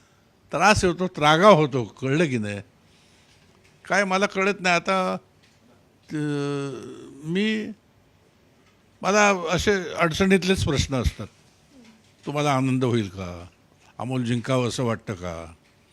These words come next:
तुमचा हरला तर तुम्हाला काय वाटेल वगैरे. आता ह्या सगळ्या गोष्टी म्हणजे कुचंबणा एवढी होते.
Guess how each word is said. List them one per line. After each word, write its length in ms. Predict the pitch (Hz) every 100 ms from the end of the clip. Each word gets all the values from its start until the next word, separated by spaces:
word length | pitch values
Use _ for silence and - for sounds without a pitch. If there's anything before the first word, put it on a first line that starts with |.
| _ _ _ _ 117
तुमचा 260 | 113 143
हरला 320 | 117 117 123
तर 120 | 113 123
तुम्हाला 340 | 127 117 117
काय 200 | 110 113
वाटेल 340 | 107 92 101
वगैरे. 240 | 98 92 107
आता 240 | 120 143
ह्या 280 | 165 151 170
सगळ्या 360 | - 123 190 185
गोष्टी 380 | 160 139 -
म्हणजे 360 | 160 147 147 175
कुचंबणा 600 | - 139 - 185 190 175
एवढी 260 | 147 127 127
होते. 380 | 104 95 101